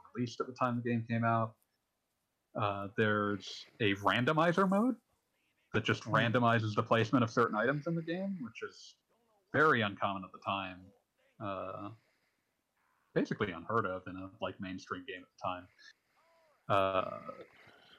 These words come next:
Speaker 1: there's, it, it's, it's a really impre-, uh, oh yeah, and it has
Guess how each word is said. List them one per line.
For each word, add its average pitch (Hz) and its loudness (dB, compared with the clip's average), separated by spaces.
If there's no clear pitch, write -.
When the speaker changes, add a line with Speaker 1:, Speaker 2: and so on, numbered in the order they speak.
Speaker 1:
there's, 101 2
it, 190 -4
it's, 143 2
it's 123 0
a 117 4
really 120 4
impre-, 110 0
uh, 127 6
oh 175 6
yeah, 131 4
and 117 2
it 120 0
has 127 2